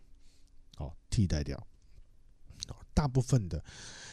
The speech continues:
呃，Unix 系统都支援这样的东西，你可以在你的手机上找到 secure shell 的应用，所以连你的手机都可以装 secure shell 的应用。你的手机如果是 Android，它一样有；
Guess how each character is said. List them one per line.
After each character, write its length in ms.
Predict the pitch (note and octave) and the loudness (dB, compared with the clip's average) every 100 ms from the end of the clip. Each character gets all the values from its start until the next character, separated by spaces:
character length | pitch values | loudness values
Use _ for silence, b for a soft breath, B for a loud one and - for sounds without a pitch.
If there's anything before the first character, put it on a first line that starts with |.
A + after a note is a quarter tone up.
| B B | B B
呃， 180 | G#2 F#2+ | 0 2
Unix 480 | G#2+ C#3+ C#3 A#2+ G#2 | 6 8 8 4 0
系 180 | - A#2 | 0 0
统 220 | F2 D2 | -2 -6
都 140 | - G#2 | -2 0
支 220 | - G#2+ | 0 0
援 200 | F2 E2 | 0 0
这 80 | E2+ | -4
样 80 | |
的 80 | D#2+ D2 | -4 -2
东 260 | F2+ E2+ | -2 -2
西， 260 | F2 F2 D#2 | -4 -4 -6
你 100 | F#2 | -6
可 160 | F#2 B2+ | 0 4
以 160 | D3+ G#2 | 4 4
在 220 | C3+ G#2+ | 2 0
你 60 | |
的 100 | F2 | 0
手 320 | G2+ - E2+ D#2+ | -2 0 0 0
机 300 | - B2+ D3 | 0 2 4
上 220 | - C#3 - b b b b b b - | 4 2 -4 b b b b b b -6
找 240 | - D2+ - | -4 -4 -4
到 200 | F#2 - B B B B | -6 -6 B B B B
secure 480 | - G2 D#2+ G#2+ G#2 | -6 -6 -4 0 0
shell 220 | - G2 | 2 0
的 140 | D#2+ C#2 | 0 -4
应 180 | F2 | -4
用， 160 | D#2+ D2+ - | -4 -6 -4
所 160 | - | 6
以 60 | C#3+ | 8
连 180 | B2 C3 | 10 8
你 60 | |
的 120 | A2 A2+ | 4 2
手 300 | - G2+ E2 | 4 2 2
机 300 | - C#3+ D#3+ | 2 4 6
都 240 | D3 C#3+ | 6 4
可 240 | - A2+ | 4 6
以 160 | A2+ F#2 | 6 4
装 340 | - G#2+ A2 A#2 - B B B | 2 2 2 -4 -14 B B B
secure 500 | - D#2+ - G2+ G#2+ | -8 -6 -2 2 2
shell 220 | - F#2 | 4 2
的 100 | E2 | 2
应 60 | F#2+ | -2
用。 100 | G#2 | 0
你 40 | G2 | 0
的 80 | |
手 180 | A2+ F#2+ | 2 4
机 180 | F2+ A#2 | 4 4
如 180 | G#2+ A#2+ | 6 4
果 120 | A2 | 4
是 160 | F#2+ - | 2 2
Android， 560 | C3 D3 B2+ G2 D#2 - - - - | 4 4 6 4 4 -4 -16 -16 -6
它 100 | G2+ | -2
一 220 | F2+ C3+ | 0 2
样 180 | A3+ F3+ | 2 2
有； 140 | D3 | -2